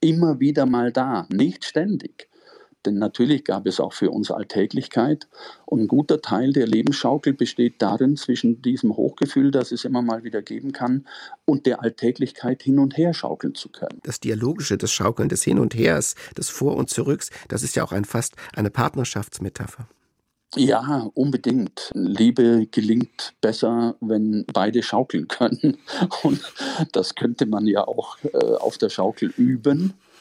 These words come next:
Speaker 1: Zum Beispiel ein ganz wichtiger Punkt ist, es gibt Durchhänger im Leben.
Speaker 2: Mhm.
Speaker 1: Und
Speaker 2: Der
Speaker 1: die gibt es
Speaker 2: Durchhänger.
Speaker 1: auch auf der Schaukel.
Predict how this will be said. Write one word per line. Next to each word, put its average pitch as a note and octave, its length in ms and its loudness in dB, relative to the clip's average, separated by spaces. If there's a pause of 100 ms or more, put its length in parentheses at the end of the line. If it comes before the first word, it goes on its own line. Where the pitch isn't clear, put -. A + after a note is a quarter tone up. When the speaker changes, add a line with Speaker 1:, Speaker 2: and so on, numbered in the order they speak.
(320)
Speaker 1:
Zum A#2+ 220 0
Beispiel A#2+ 680 2
ein A#2+ 120 0
ganz A2+ 280 -2
wichtiger B2 360 0
Punkt C3+ 360 2
ist, C#3 220 -2
es - 200 -4
gibt - 260 0
Durchhänger - 480 -4
im - 160 -6
Leben. - 320 -16 (160)
Speaker 2:
Mhm. G2+ 300 -6 (400)
Speaker 1:
Und D3+ 80 4 (100)
Speaker 2:
Der C3+ 40 4
Speaker 1:
die - 60 -
gibt E3 220 2
es C#3 80 2
Speaker 2:
Durchhänger. B2+ 140 2
Speaker 1:
auch D3 120 2
auf - 80 -4
der D#3+ 120 0
Schaukel. - 380 -2